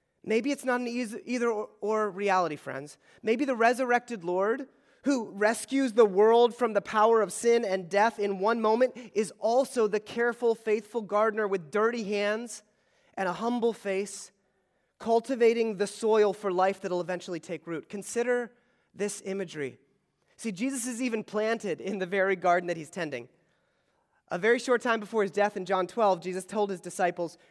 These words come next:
"Truly I tell you, unless a kernel of wheat falls to the ground and dies, it remains only a single seed. But if it dies,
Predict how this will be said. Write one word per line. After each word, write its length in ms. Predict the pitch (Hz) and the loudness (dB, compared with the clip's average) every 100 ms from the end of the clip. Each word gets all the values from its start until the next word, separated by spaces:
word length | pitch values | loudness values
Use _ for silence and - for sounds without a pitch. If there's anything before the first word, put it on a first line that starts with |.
| _ | _
"Truly 300 | - 254 254 | -8 -6 0
I 100 | 233 | 0
tell 260 | 208 160 147 | 0 -4 -6
you, 160 | 147 160 | -4 -2
unless 300 | 175 196 - | 0 0 -4
a 40 | |
kernel 460 | - 208 214 240 240 | -10 -2 0 2 2
of 140 | 175 | 0
wheat 240 | 170 196 | -4 -6
falls 340 | - 220 190 202 | -6 -2 0 -2
to 100 | 202 | -6
the 80 | 185 | -6
ground 360 | 170 160 170 | -2 -2 -4
and 100 | 170 | -6
dies, 480 | 156 131 127 143 - _ _ _ _ _ _ _ | -4 -2 -4 -6 -16 _ _ _ _ _ _ _
it 140 | 175 160 | -4 -2
remains 400 | 165 190 196 - | 0 2 2 0
only 300 | 190 196 180 | 0 0 0
a 40 | |
single 320 | - 180 165 | -2 -4 -4
seed. 380 | - 151 127 - | -6 -8 -10 -10
But 200 | 147 - | -10 -10
if 260 | - 208 - | -8 -8 -6
it 160 | - - | -10 -6
dies, 500 | 147 127 147 - | -4 -4 -6 -12